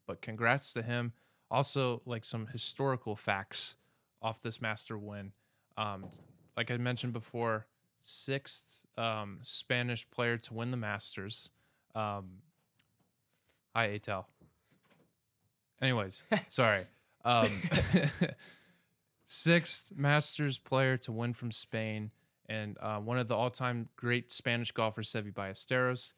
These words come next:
Speaker 1: won his second green jacket in ni-, nineteen eighty-three, which is forty years ago from this previous weekend. Um, so on the fortieth anniversary and also on Seve's birthday, uh, Jon Rahm got it done, which is
Speaker 2: Yeah.
Speaker 1: really cool for,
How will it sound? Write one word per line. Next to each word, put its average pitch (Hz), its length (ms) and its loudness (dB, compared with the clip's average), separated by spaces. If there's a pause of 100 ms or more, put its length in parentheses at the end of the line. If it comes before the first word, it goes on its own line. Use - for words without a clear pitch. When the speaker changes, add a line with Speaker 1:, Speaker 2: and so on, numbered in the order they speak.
(420)
Speaker 1:
won 123 140 0
his 120 180 0
second 139 400 2
green 123 260 0
jacket 110 480 0
in 110 200 -8
ni-, 110 80 -4 (520)
nineteen 120 440 -2
eighty-three, 113 500 -4
which 107 220 -6
is 98 80 -12
forty 139 360 0
years 127 520 0 (100)
ago 110 460 0
from 104 420 -6 (100)
this 107 160 -10
previous 120 520 -4
weekend. 107 500 -2 (380)
Um, 107 300 0
so 110 240 0
on 110 80 0
the 107 80 -4
fortieth 143 480 2
anniversary 131 880 0 (240)
and 104 100 -12
also 139 300 2
on 123 140 -2
Seve's 123 460 0
birthday, 104 600 -2 (460)
uh, 104 100 -4
Jon 110 260 -2
Rahm 107 220 -2
got 104 160 -4
it - 100 -14
done, 95 220 -10
which 110 220 -6
is 110 60 -4
Speaker 2:
Yeah. 110 60 -6
Speaker 1:
really 127 220 4
cool 127 240 -2
for, 110 320 -4